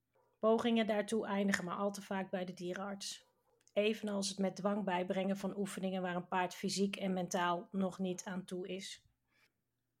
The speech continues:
Dit verzin ik dus niet zelf, dit is van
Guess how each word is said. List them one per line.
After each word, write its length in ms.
Dit 180
verzin 240
ik 100
dus 160
niet 180
zelf, 280
dit 220
is 280
van 500